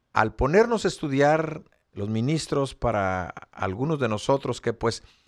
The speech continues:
eh, necesitamos estar leyendo y poniéndonos al día en lo que es la Sagrada Escritura,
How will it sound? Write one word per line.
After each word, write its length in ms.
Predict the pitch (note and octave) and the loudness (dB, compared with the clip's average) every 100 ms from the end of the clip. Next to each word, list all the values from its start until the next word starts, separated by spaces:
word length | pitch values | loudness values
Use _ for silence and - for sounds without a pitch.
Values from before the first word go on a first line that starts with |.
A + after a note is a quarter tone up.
| _ _ _ | _ _ _
eh, 100 | B2 | -2
necesitamos 1000 | C#3+ D3 D#3+ C#3+ E3+ - G3+ D3+ B2 - | 0 0 0 -2 0 2 2 0 -6 -6
estar 320 | A#2 - C#3 C3+ | -10 -2 -2 0
leyendo 520 | A2+ G2 C3 B2+ G#2+ | -2 0 0 0 -4
y 60 | |
poniéndonos 580 | G2 G#2 A#2 C3+ A2+ - | -4 -4 -4 -4 -6 -6
al 160 | G2+ F#2 | -6 -4
día 360 | A2+ A2+ G2 | -2 0 -2
en 100 | F#2 | -4
lo 140 | F#2 F#2 | -6 -4
que 120 | A2 | -4
es 60 | A2+ | -2
la 120 | G#2+ | -2
Sagrada 360 | - F#2+ A2 | -4 -4 -2
Escritura, 640 | G#2 - F2 - C3 A#2 | -4 -6 -12 -2 2 2